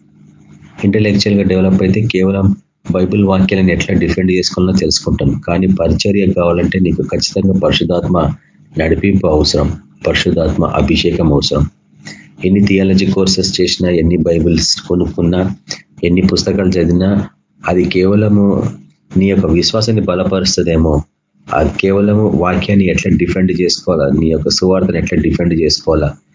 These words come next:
లేక నీ యొక్క వాక్యాన్ని, బైబిల్ని ఎట్లా నువ్వు డిఫెండ్ చేసుకోవాలనో సహాయపడుతుందేమో. కానీ నీ పరిచర్య ముందుకు పోవాలంటే నీకు పరిశుధాత్మ అవసరం.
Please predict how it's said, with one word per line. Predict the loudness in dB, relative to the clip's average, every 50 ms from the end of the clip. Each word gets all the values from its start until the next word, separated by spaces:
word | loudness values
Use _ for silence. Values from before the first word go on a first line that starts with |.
| _ _ _ _ _ -2
లేక | 0 0 0 0 0
నీ | 0 0 0 2 2 4 4 4 4 4
యొక్క | 2 2 0 -2 -2 -2 0 0 -2 -2 -4 -10 _ _ _ _ -16 -16 -8 -4
వాక్యాన్ని, | -2 0 0 0 0 0 0 2 2 2
బైబిల్ని | 2 2 2 2 2 2 2 2 2 2 2
ఎట్లా | 0 0 0 0 0
నువ్వు | 2 2 2 2 2
డిఫెండ్ | 2 0 0 -2 -2 -2 0 0
చేసుకోవాలనో | 2 0 0 -2 -2 -2 -2 0 0 0
సహాయపడుతుందేమో. | 0 0 -2 -2 -2 -2 -2 -2 -2 -2 0 0 0 2 2 0 0 -2 -2
కానీ | -2 -2 0 0 2 2 0 0 -2 -4 _ _ _ _ _ _ _ -4
నీ | -2 -2
పరిచర్య | 0 0 0 0 0 0 0 2 2 2 2 2 0 0 0 0 2
ముందుకు | 2 2 2 2 2 0 0
పోవాలంటే | 0 0 0 2 0 0 0 -2 -2 -2 -2
నీకు | -2 0 0 -2
పరిశుధాత్మ | -4 -2 -2 -2 -2 0 0 -2 0 0 0 0
అవసరం. | 0 0 -2 -2 -2 -4 -4